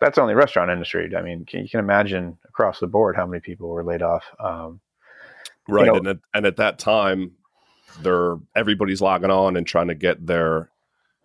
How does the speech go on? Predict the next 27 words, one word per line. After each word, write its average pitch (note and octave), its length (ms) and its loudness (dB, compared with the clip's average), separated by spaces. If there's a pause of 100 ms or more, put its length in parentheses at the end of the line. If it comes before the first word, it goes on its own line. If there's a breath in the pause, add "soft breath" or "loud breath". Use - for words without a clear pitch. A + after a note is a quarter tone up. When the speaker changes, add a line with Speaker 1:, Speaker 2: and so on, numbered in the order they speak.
(280)
Speaker 2:
you - 80 -4
know, D#2 80 2
their D#2+ 80 -4
state - 320 -2
stipend, F2+ 540 0
and, D#2+ 200 -4
and F2 160 -4
it's F#2 160 -2
not F#2 160 0
coming. D#2+ 380 -2 (140)
And D#2+ 120 -10
it's D#2+ 60 0
Speaker 1:
Yeah, C3+ 80 6
Speaker 2:
one F2+ 100 4
Speaker 1:
everyone's C3 260 2
Speaker 2:
thing - 60 2
Speaker 1:
trying C3 120 4
to B2+ 60 2
get C3 100 6
Speaker 2:
that A#2+ 80 0
Speaker 1:
unemployment. A#2 600 0
Everyone's A#2+ 280 -2
trying A#2+ 160 0
to A#2+ 60 0
get A2+ 140 0
their A2 120 0
stipend. G2 560 -4